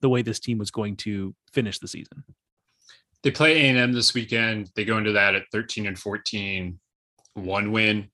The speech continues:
Speaker 2: probably is enough here. Um, maybe don't lose on Tuesday in Hoover. If you don't win this series against A and M, win the series and you're fine. But,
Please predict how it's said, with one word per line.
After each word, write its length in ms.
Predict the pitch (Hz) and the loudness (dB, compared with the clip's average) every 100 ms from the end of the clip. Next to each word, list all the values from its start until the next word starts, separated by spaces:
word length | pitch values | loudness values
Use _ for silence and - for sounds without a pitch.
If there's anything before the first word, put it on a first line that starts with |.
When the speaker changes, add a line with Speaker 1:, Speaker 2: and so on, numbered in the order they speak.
| _ | _
Speaker 2:
probably 380 | 101 104 104 107 | -4 -2 0 0
is 140 | 101 | 0
enough 260 | 107 107 - | 0 0 0
here. 380 | 110 107 95 - _ _ | 2 2 0 -8 _ _
Um, 440 | 98 87 85 82 82 | -6 -4 -4 -8 -14
maybe 260 | 95 92 95 | -8 -6 -2
don't 220 | 101 104 | -2 -2
lose 200 | 104 104 | -2 0
on 160 | 95 92 | -2 -2
Tuesday 420 | 104 98 113 104 | -2 0 2 2
in 100 | 95 | 2
Hoover. 500 | 104 98 104 98 92 | 0 2 2 0 -2
If 180 | 107 - | -8 -6
you 80 | 92 | -2
don't 260 | 92 92 | 0 0
win 180 | 101 104 | -2 0
this 200 | 104 104 | 2 2
series 320 | 120 107 110 | 4 4 2
against 280 | - 113 - | 0 -2 2
A 120 | 110 | 2
and 100 | 110 | 4
M, 220 | 110 110 98 | 2 0 -2
win 160 | 101 | -6
the 80 | 98 | -2
series 460 | - 107 101 101 92 | 2 2 2 0 -4
and 100 | 87 | -8
you're 100 | 85 | -4
fine. 500 | 101 95 98 98 90 | 0 2 2 2 -2
But, 200 | 95 90 | -6 -6